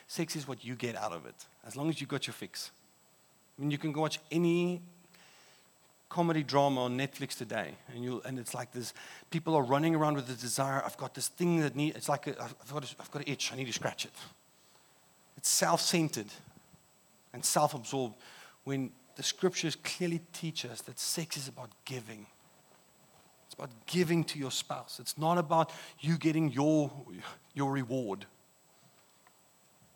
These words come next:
It's about giving. That's what makes the difference between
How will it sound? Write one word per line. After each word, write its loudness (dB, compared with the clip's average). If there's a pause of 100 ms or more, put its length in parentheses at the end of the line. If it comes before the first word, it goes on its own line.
It's -18
about -12 (140)
giving. -2 (1300)
That's -4
what -8
makes -4
the -12
difference -6
between -4